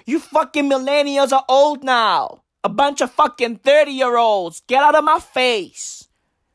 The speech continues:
Okay. Okay. covid nineteen is getting rid of these fucking boomers and millennials. Thank God.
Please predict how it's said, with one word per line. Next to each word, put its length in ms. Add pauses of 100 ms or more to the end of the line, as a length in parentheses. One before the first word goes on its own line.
(360)
Okay. 500 (1600)
Okay. 560 (960)
covid 460
nineteen 880 (160)
is 160
getting 360
rid 360
of 140
these 180
fucking 400
boomers 480
and 100
millennials. 680 (120)
Thank 520 (340)
God. 540